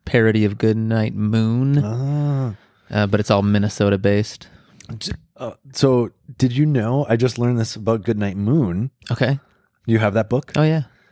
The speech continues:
Speaker 1: Margaret something or
Speaker 2: Yeah,
Speaker 1: other.
Speaker 2: so I've, I mean, I've read this for years to all my kids, and I, I didn't figure this out on my own. I saw somebody post about it. But if you watch the clock on each page,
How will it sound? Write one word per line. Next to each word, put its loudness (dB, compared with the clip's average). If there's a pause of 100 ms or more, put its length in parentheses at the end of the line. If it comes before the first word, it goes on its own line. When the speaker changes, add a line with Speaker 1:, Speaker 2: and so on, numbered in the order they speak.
(420)
Speaker 1:
Margaret 2
something -2
or 4
Speaker 2:
Yeah, 4
Speaker 1:
other. -4
Speaker 2:
so 4
I've, 2 (120)
I -2
mean, 0
I've 0
read 0
this -2
for -2
years 2
to 2
all 2
my 2
kids, -6 (140)
and 0
I, 0
I 4
didn't -2
figure 2
this 0
out 2
on 0
my -2
own. 2
I -2 (140)
saw -2
somebody 0
post 0
about 0
it. -4 (500)
But 4
if 0
you 2
watch 0
the -4
clock -4 (640)
on 0
each -2
page, -2